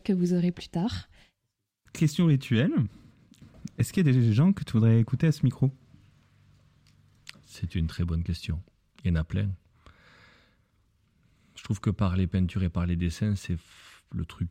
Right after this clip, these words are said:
Speaker 3: qui m'excite le plus. Donc ouais, il y en a plein. J'aimerais bien que Jean-Louis Engels un jour vienne parler ici, parce que forcément que c'est quelqu'un qui a une grosse influence sur ma vie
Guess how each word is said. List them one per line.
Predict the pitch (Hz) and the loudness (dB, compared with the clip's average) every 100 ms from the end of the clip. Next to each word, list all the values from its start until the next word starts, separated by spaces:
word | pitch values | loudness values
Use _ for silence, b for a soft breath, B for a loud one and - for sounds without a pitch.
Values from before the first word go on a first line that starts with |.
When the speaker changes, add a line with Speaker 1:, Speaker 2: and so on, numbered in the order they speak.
| - | -10
Speaker 3:
qui | - 82 | -8 -4
m'excite | 80 80 - 82 80 | -4 -6 -8 -10 -6
le | 82 | -6
plus. | 80 - 110 139 - - - _ _ _ b b b b b b - | -8 -6 -4 -4 -6 -20 -20 _ _ _ b b b b b b -8
Donc | 92 87 80 | -2 -2 -4
ouais, | 85 78 76 - _ _ | -8 -6 -8 -12 _ _
il | 90 | -4
y | |
en | 85 | -2
a | |
plein. | 78 - 71 110 - _ _ _ _ _ - | -4 -8 -8 -10 -18 _ _ _ _ _ -6
J'aimerais | 92 92 90 | -2 0 0
bien | 90 127 135 | 0 -2 0
que | 110 | 0
Jean-Louis | 90 87 87 87 85 | 0 0 0 0 0
Engels | 85 85 85 - | 0 -2 -4 -4
un | 82 | -4
jour | 82 90 | -2 -2
vienne | 82 82 80 | -4 -4 -4
parler | 80 82 82 80 | -2 -4 -2 -2
ici, | 80 85 - 170 - b b b b b b | -4 -6 -4 -4 -6 b b b b b b
parce | - 87 | -4 -4
que | - | -4
forcément | 85 - 92 - 85 95 | -6 -6 -8 -4 -2 -2
que | 87 | -2
c'est | 85 | -4
quelqu'un | 82 80 92 87 87 | -4 -4 0 0 0
qui | - - | -4 -6
a | |
une | 80 80 78 80 | -4 -2 -2 -2
grosse | 80 80 92 90 - | -4 -2 -2 -4 -4
influence | 82 78 90 82 78 82 | -6 -4 -4 -4 -4 -6
sur | - 78 | -6 -6
ma | 73 73 | -4 -6
vie | 73 95 117 | -4 -2 -2